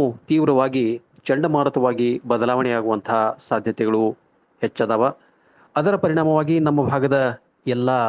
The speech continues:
ಜಿಲ್ಲೆಗಳಲ್ಲಿ ಬರುವ ಮಂಗಳವಾರ ತನಕನೂ ಚದುರಿದಂತೆ ಮಳೆಯಾಗುವಂಥ ಸಾಧ್ಯತೆಗಳನ್ನು ಹಿಡ್ಕೊಂಡು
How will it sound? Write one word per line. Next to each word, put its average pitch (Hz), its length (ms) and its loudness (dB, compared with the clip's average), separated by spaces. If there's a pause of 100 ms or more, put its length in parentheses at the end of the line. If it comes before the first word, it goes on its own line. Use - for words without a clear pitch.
(320)
ಜಿಲ್ಲೆಗಳಲ್ಲಿ 110 680 -2 (520)
ಬರುವ 151 460 2 (120)
ಮಂಗಳವಾರ 165 400 2
ತನಕನೂ 107 460 -2 (1000)
ಚದುರಿದಂತೆ 165 520 2 (140)
ಮಳೆಯಾಗುವಂಥ 135 440 0
ಸಾಧ್ಯತೆಗಳನ್ನು 120 760 0
ಹಿಡ್ಕೊಂಡು 110 380 0